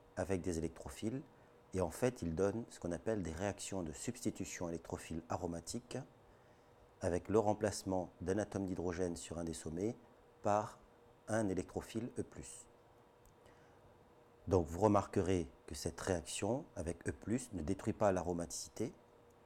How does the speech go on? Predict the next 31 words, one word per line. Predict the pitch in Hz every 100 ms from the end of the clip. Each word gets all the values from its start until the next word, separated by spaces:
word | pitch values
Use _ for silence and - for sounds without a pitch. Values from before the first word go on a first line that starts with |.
| - - - -
Donc | 95 -
en |
fait, | 87 113 101
c'est | 90 -
une | 98
réaction | 101 - 95
de |
substitution | - - - - - - 120 127 - - -
qui | -
est | - 92
en |
fait | - 117 113 - - - - - -
la | 92
combinaison | - 92 90 92 85 117
d'une | 87 90
addition | 85 80 - 104 - -
et |
d'une | 95 95
élimination. | 98 98 95 87 - - - - - - - -
Donc | 80 80
les | 90
réactions | 101 104 - 107 92
qui | -
ne | 107
détruisent | 92 101 - 104 -
pas | 90
l'aromaticité | 87 80 82 76 - - 82
du | 69
cycle | 73 - 123 - 131 - - - - - -
sont | - 123 135
favorisées. | - 117 107 98 80